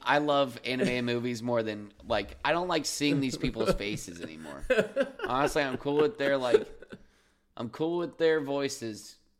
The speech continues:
Speaker 1: I don't wanna see Jen Ann and Adam Sandler in another,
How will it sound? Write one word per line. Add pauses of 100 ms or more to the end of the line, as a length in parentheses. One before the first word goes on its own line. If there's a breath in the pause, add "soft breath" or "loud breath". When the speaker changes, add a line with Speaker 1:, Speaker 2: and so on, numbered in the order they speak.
Speaker 1:
I
don't
wanna
see
Jen
Ann
and
Adam
Sandler
in
another,